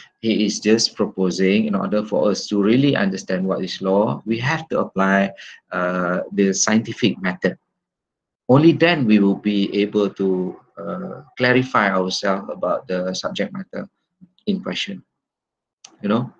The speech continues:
kalau pakai L G B T, L G B T, uh, punya isu, semua orang ada opinion on L G B T. You know, mo-, tak moral lah, moral lah, aku punya pasal lah. Kalau,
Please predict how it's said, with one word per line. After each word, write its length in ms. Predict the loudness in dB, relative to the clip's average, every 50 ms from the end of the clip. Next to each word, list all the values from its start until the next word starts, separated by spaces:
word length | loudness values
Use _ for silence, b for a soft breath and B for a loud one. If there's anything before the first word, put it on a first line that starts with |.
| _ -2
kalau 240 | 2 4 4 6 4 4 2
pakai 320 | 0 2 2 4 6 6
L 80 | 6 6 4
G 80 | 0 -2
B 240 | -2 -2 -4 -6 -6
T, 320 | -4 -4 -4 -4 -6 -10 _ _ _ _ _ _ _ _ -2 0
L 80 | 0
G 160 | 2 2 2
B 160 | 0 0 -4 -2
T, 40 | 0 0 0 0 -2 -4 -2 2
uh, 400 | 4 4 6 6 6 6 4 2 2
punya 160 | 0 -2 -2
isu, 560 | 0 0 0 2 2 2 4 2 0 -2 -4 -2
semua 400 | 0 2 4 4 4 4 4 4
orang 160 | 4 4 2
ada 240 | 2 4 4 4 4
opinion 480 | 2 2 2 2 4 6 4 4 4
on 160 | 2 0 0
L 80 | 0 0
G 160 | -2 -2 -4
B 80 | -6 -6
T. 400 | -4 -2 0 2 2 0 -2 B B B B B B -2
You 80 | 0 2
know, 160 | 4 4 4
mo-, 160 | 4 4 2
tak 240 | 2 0 0 2 2
moral 400 | 4 4 6 6 6 4 4 4
lah, 160 | 4 4 4
moral 480 | 4 4 2 2 4 6 6 6 6 4
lah, 160 | 4 2 0
aku 240 | 0 -2 -4 -8 -6
punya 160 | -4 -2 -2
pasal 320 | -2 -2 -2 -2 -2 0
lah. 400 | 0 0 0 -2 -2 -4 -6 -6
Kalau, 400 | -4 0 2 4 4 4 2 -2